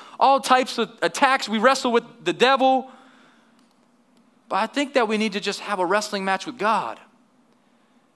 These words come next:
Because if you got God, you got everything.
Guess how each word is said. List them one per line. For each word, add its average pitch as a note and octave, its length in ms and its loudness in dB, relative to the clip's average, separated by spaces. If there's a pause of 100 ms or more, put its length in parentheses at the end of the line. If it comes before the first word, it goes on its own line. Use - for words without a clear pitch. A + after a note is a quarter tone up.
(100)
Because G3+ 440 -2
if F3 180 -4
you G3 80 -2
got G3+ 320 0
God, A#3 420 2 (340)
you F3+ 120 -6
got B3+ 200 4
everything. G3+ 500 -2